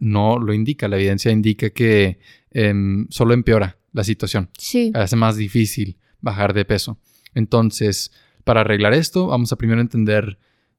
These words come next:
Speaker 1: pues, cuál es la condición, qué es obesidad, qué es sobrepeso, qué es obesofobia,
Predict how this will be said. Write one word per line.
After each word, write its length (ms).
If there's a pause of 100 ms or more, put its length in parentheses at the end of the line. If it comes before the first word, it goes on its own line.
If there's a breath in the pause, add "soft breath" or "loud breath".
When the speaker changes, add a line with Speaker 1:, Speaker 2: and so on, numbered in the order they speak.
(500)
Speaker 1:
pues, 340 (380)
cuál 260
es 260
la 140
condición, 560
qué 220
es 120
obesidad, 580
qué 160
es 100
sobrepeso, 600 (500 soft breath)
qué 240
es 160
obesofobia, 880